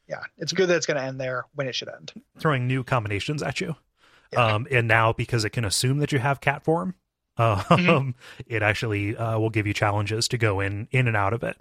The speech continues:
Speaker 2: and kind of avoid these traps, um,
Speaker 1: Mm-hmm.
Speaker 2: through these kind of tighter quarters. Uh, s-, shifting in and out of cat form is a little bit of a bummer,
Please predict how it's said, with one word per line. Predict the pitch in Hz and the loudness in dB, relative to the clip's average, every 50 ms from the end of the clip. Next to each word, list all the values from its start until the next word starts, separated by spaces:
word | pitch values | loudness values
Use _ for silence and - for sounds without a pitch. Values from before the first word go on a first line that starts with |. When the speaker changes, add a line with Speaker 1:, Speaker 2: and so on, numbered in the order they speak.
| _ _ - | _ _ -4
Speaker 2:
and | 120 117 101 | -2 -2 -2
kind | - 107 101 | -4 -6 -4
of | 92 | -4
avoid | 98 92 95 95 101 101 98 | -4 -4 -2 -2 -4 -4 -4
these | 107 - - | -4 -4 -4
traps, | - - 123 123 120 - - - - - _ _ _ _ _ _ _ _ _ _ - | -4 -4 -4 -6 -6 -6 -6 -6 -6 -6 _ _ _ _ _ _ _ _ _ _ -2
um, | - 104 101 | 2 2 4
Speaker 1:
Mm-hmm. | 95 95 92 95 98 - | 4 2 0 -4 -8 -6
Speaker 2:
through | - - 117 107 | -2 0 0 2
these | 98 98 98 95 92 - | 2 0 0 -2 -2 -2
kind | - 117 110 | -2 -4 -4
of | 104 | -2
tighter | - 113 107 98 104 | -2 -2 0 0 -2
quarters. | - - 143 139 131 - - 120 - - - _ _ _ _ _ _ _ _ - | -4 -2 -4 -4 -4 -6 -8 -8 -8 -8 -10 _ _ _ _ _ _ _ _ 0
Uh, | 113 113 107 104 | 2 4 4 4
s-, | 104 101 - - - - | 2 0 -2 -6 -8 -6
shifting | 160 - - 180 175 - 185 151 143 | -4 0 2 2 2 2 2 2 2
in | 147 - 131 131 | 2 0 0 2
and | 123 113 | 2 2
out | 110 123 123 | 2 2 2
of | - | 0
cat | - 131 120 | 0 0 0
form | - 131 127 | 0 0 -2
is | 110 | -2
a | 110 | -4
little | 98 92 95 113 107 | -4 -6 -4 -2 -2
bit | 117 120 | 0 0
of | 117 | 0
a | 123 | -2
bummer, | 123 127 135 135 147 160 160 139 | -2 -2 -2 -2 -2 -4 -6 -6